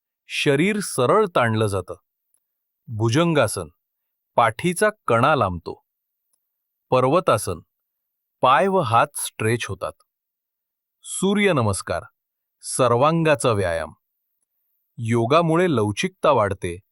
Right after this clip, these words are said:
हॉर्मोन संतुलित राहतात आणि उंची वाढण्यास मदत होते. होमिओपॅथी हा सेफ, नॅचरल आणि परिणामकारक मार्ग आहे. योग्य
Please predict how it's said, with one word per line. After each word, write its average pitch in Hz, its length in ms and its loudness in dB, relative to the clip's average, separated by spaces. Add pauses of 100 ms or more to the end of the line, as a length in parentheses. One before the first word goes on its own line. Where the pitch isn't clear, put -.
(400)
हॉर्मोन 127 480 2
संतुलित 127 600 -2
राहतात 101 380 -2 (420)
आणि 143 220 0 (100)
उंची 120 420 -2
वाढण्यास 117 560 2
मदत 104 340 -2
होते. 92 220 -12 (1040)
होमिओपॅथी 127 920 0 (320)
हा 156 200 0
सेफ, 127 520 -2 (420)
नॅचरल 110 720 0 (340)
आणि 143 200 0 (160)
परिणामकारक 160 800 2
मार्ग 101 280 -2
आहे. 90 140 -6 (1200)
योग्य 175 540 0